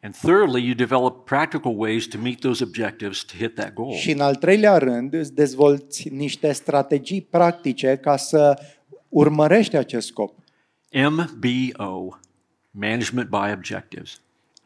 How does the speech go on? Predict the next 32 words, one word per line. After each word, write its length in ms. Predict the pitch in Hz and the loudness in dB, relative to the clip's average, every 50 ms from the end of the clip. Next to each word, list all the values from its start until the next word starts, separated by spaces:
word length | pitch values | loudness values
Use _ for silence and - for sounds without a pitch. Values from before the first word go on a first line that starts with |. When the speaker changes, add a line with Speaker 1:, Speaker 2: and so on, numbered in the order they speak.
| - - 139 143 | -10 -6 -6 -4
Speaker 2:
M 180 | 143 143 143 131 | -4 -6 -10 -10
B 40 | 113 131 139 135 131 | -8 -4 0 0 2
O 160 | 131 135 127 | 2 2 0
pe 140 | 131 135 127 | 0 -4 -6
engleză, 760 | 117 117 117 120 127 131 127 127 139 139 135 135 127 - - 131 | -6 -6 -4 -2 -2 -2 -2 -2 -2 0 0 0 -2 -4 -6 -8
uh, 200 | 123 117 117 117 123 | -8 -8 -8 -6 -6
Management, 840 | 135 143 147 147 143 - - 147 143 139 139 139 139 135 - - - - 175 | -4 -2 -2 -2 -4 -4 -6 -8 -6 -6 -4 -6 -6 -10 -14 -18 -18 -16 -10
uh, 480 | 143 120 120 120 117 117 113 113 110 110 _ _ _ _ _ _ _ _ _ _ _ | -6 -6 -4 -4 -4 -4 -4 -6 -6 -10 _ _ _ _ _ _ _ _ _ _ _
prin 280 | - 143 143 143 139 | -2 0 0 0 0
obiective. 760 | 135 131 113 117 127 123 - - 127 113 104 95 95 95 92 _ _ _ | -2 0 2 2 0 0 0 -4 -4 -4 -4 -4 -6 -10 -10 _ _ _
Uh, 680 | - 107 113 117 117 - - - _ - - 131 135 135 | -12 -8 -6 -6 -6 -8 -12 -16 _ -6 -2 -2 0 0
M 200 | 131 127 131 - - - _ - | -2 -4 -6 -10 -14 -20 _ -14
M 360 | 131 127 139 160 160 151 147 147 151 - | -10 -6 -4 -2 -2 -2 -4 -6 -8 -4
P 40 | 151 143 139 139 135 135 139 - - - | 0 2 2 2 2 0 -4 -14 -8 -2
O 220 | - 120 104 90 - _ _ _ _ _ | -2 0 0 -2 -6 _ _ _ _ _
pe 100 | - - | -10 -8
românește. 560 | 113 113 107 104 101 98 - - - - - - | -6 -6 -6 -8 -10 -12 -14 -14 -16 -18 -18 -16
Speaker 1:
<laughs> 120 | 123 - _ - 139 _ _ _ 165 _ _ _ _ _ - - - - - - - - - - - - _ _ _ | -16 -18 _ -18 -20 _ _ _ _ _ _ _ _ _ -16 -14 -14 -14 -16 -20 -20 -20 -20 -20 -20 -20 _ _ _
The 120 | - - 135 - - 175 | -4 -2 -2 2 4 4
church 180 | 175 180 175 - | 4 4 4 0
is 100 | 202 - | -2 2
not 240 | 160 156 151 147 143 | 2 4 4 4 2
a 40 | |
business, 500 | 135 110 143 143 131 131 139 135 123 - | 2 4 4 4 4 2 0 -2 -2 0
nor 140 | 131 127 127 | 0 -2 -2
should 180 | - - 131 113 | 0 0 -2 -2
it 40 | 107 | -2
be 200 | 110 113 104 107 | -2 -2 -2 0
run 100 | 110 104 | -2 0
as 120 | 104 98 - | -2 -4 -6
a 60 | 107 82 | -8 -10
business. 420 | 101 98 92 92 98 95 - - | -10 -12 -10 -10 -12 -12 -12 -14